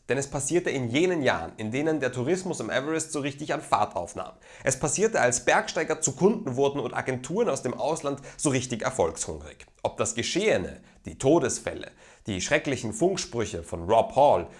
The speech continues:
die Rettungsaktionen und die erfrorenen Zehen und Finger letztlich das Produkt dieser modernen Entwicklungen am Everest waren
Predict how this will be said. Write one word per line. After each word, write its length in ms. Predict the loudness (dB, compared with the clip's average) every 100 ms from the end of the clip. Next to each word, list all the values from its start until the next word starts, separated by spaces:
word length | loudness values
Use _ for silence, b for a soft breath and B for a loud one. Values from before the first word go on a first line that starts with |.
| B -2
die 180 | 2
Rettungsaktionen 1300 | 4 2 0 -2 -2 -4 -6 -4 0 2 0 -4 -8 -10
und 220 | -8 -4
die 60 | -4
erfrorenen 600 | 2 4 4 2 0 0
Zehen 300 | 2 2 2
und 160 | -4
Finger 400 | -2 0 0 -4 B B B
letztlich 460 | 0 0 -2 -2
das 240 | -2 -4 0
Produkt 600 | 0 4 2 0 -14 -6
dieser 200 | -4 -2
modernen 600 | -4 -2 2 2 2 0
Entwicklungen 640 | -4 -4 -4 -2 -2 0
am 160 | -2 -2
Everest 500 | 0 2 0 -2 0
waren 280 | 0 0